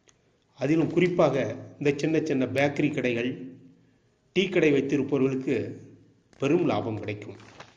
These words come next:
இந்த நம்பரில் பிறந்தவர்கள் இந்த ஆண்டு எழுத்தாளர்களாகவோ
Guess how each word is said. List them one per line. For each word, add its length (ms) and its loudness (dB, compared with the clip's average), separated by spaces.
இந்த 200 4
நம்பரில் 500 4
பிறந்தவர்கள் 560 4
இந்த 220 0
ஆண்டு 300 2
எழுத்தாளர்களாகவோ 1000 2